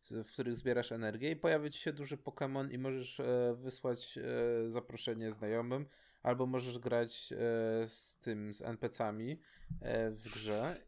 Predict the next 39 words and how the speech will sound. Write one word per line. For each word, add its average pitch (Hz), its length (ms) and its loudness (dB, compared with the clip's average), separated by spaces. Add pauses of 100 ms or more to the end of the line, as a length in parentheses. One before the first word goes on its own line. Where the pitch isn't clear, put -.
i 180 140 -4
po 165 120 -6
prostu 151 680 0
razem, 131 540 4
e, 117 460 6
rozwalacie 110 580 2
jednego 107 300 -2
dużego 104 320 -4
Pokemona. 104 560 0 (360)
I 117 60 0
nie 180 120 8
wiem, 392 140 10
czy 202 120 0
zauważyłeś, 156 440 2
ale 143 180 6
wtedy 143 240 0
trochę 143 220 -2
zmienia 127 380 0
się, 127 180 0
e, 107 880 4 (340)
mechanika 113 640 -2
gry, 107 280 2
zmienia 117 280 -4
się 120 140 -6
trochę 113 280 -4
tak - 220 -4
w - 100 -20
stylu, 110 380 4 (380)
e, - 40 -4 (1000)
e, 107 40 -2
Golden 107 340 2
Suna, 110 340 0 (340)
e, 101 40 -2
Final 104 340 0
Fantasy, 104 540 0 (460)
że 117 160 -2
masz 135 340 -2
team 131 300 -4
czteroosobowy 110 920 2